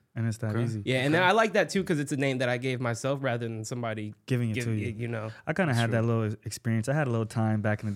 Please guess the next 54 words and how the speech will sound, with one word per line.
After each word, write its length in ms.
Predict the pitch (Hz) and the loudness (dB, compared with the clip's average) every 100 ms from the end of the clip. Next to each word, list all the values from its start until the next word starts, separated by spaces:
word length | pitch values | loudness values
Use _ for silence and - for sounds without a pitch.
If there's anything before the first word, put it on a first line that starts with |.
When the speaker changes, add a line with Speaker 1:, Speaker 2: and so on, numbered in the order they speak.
| 107 | 2
Speaker 1:
day 80 | 104 | 4
where 140 | 107 | 4
I 80 | 113 | 2
Speaker 2:
<laughs> 0 | |
Speaker 1:
was, 160 | 104 - | 0 -2
I 120 | 113 | -2
was 120 | 107 | 0
named 300 | 113 113 107 | 2 2 0
K 220 | - 113 | -2 -2
Swiss, 440 | 98 110 104 95 - _ _ - | -2 -2 -2 -4 -10 _ _ -8
if 80 | 101 | -2
anybody 340 | 107 104 104 101 | -2 0 0 0
Speaker 2:
<laughs> 80 | |
Speaker 1:
knows. 260 | 101 101 - - - | 4 6 6 6 4
I 720 | 277 226 - 196 - 175 208 | 4 4 2 0 0 0 2
had 160 | 208 208 | 2 6
a 20 | |
little 160 | 143 113 | 4 4
time 380 | 127 120 113 | 2 2 2
and 220 | 110 107 107 | 2 2 0
a 20 | |
little, 320 | 107 107 101 | 0 0 -2
um, 340 | 104 101 98 95 | -2 -2 -4 -2
that 180 | 113 135 | 0 0
shit 160 | 147 | 0
was 140 | 135 117 | 0 0
something 320 | 131 117 117 | -2 -2 0
else. 180 | 110 104 | 0 0
It's 160 | 104 | -4
funny 260 | 123 127 117 | -2 0 0
thinking 260 | 107 110 101 | -2 -2 -2
back 240 | 110 107 | -2 -2
on, 160 | 101 98 | -6 -2
but, 280 | 120 110 - - _ _ - | 0 0 -4 -18 _ _ -2
uh, 360 | 117 110 101 107 | 0 0 0 -4
you 100 | 123 | -4
know, 200 | 104 104 | -2 -2
that 180 | 139 | -2
kinda 200 | - 202 | -2 -2
comes 240 | 143 120 110 | -2 -4 -2
full 160 | 113 | -2
circle 240 | 107 110 117 | -2 -2 -4
too, 160 | - | -2
you 140 | 120 104 | 0 0
know, 140 | 101 | -2
the 80 | 98 | -2
whole 180 | 98 98 | -4 -6
clothes 420 | - 101 98 98 | -6 -6 -6 -6
thing 240 | 101 98 98 | -8 -6 -6
and 140 | 95 | -6
all 100 | 95 | -8
that 140 | 98 98 | -8 -12
stuff. 300 | - - 104 | -12 -12 -10
So 300 | - 101 | -8 -10